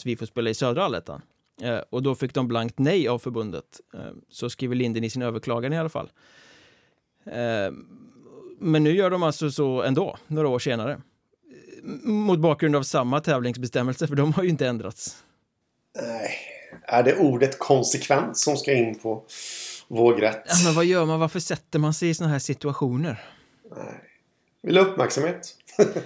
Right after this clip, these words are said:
Speaker 1: Ja, jag kan, jag kan ju sympatisera med Linden här i det här fallet,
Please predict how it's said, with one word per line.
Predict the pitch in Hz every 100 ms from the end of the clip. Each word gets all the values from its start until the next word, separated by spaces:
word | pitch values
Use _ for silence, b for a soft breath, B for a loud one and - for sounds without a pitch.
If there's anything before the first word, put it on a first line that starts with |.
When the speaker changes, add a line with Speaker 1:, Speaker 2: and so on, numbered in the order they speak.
| -
Speaker 1:
Ja, | 156
jag | 151 160
kan, | 165
jag | 160
kan | 165 175
ju |
sympatisera | 180 196 196 175 156 120 160
med | 247
Linden | 180 131 135 135
här | 127 123
i |
det | 139
här | 170
fallet, | - 123 110